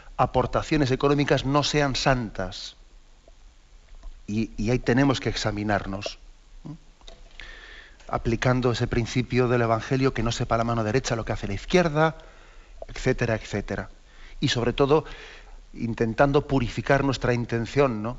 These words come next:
Que sea siempre el amor el motor de nuestras acciones, y también que sea siempre el amor el motor, la causa formal, ¿no?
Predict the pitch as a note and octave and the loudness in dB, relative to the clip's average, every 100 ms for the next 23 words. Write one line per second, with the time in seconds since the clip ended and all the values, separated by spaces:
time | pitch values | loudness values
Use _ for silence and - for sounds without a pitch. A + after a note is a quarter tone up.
0 | - A#2 - C#3 - C#3 C3+ B2+ A#2 A2+ | -6 -4 0 0 2 0 2 2 2 2
1 | D#3 C#3+ - - - - - C#3 A#2+ A#2 | 2 2 -4 -14 -18 -10 0 2 2 0
2 | A#2 E3 C3+ - - - - - - - | 4 4 4 0 -10 -18 -20 -18 -18 -18
3 | - - - - B2+ A#2+ A2+ A#2+ A2 - | -20 -20 -14 -4 -2 0 -2 -2 -4 -4
4 | G#2+ G#2 - - - - B2+ A#2 C#3+ C#3+ | -4 -4 -6 -8 -6 -6 -2 0 2 2
5 | B2+ C#3+ - C#3+ C#3 C3+ A#2+ A2+ C#3+ D3+ | 2 2 2 0 2 2 4 2 2 2
6 | - - - - - - C3 A#2 A2+ A2+ | 0 -10 -18 -20 -20 -2 0 0 0 2
7 | D3+ A#2+ G2 D3 D#3 C3+ A#2+ A#2 A2 D#3 | 2 0 -2 -2 -2 -2 -2 -2 2 2
8 | A#2 G#2 | 2 -4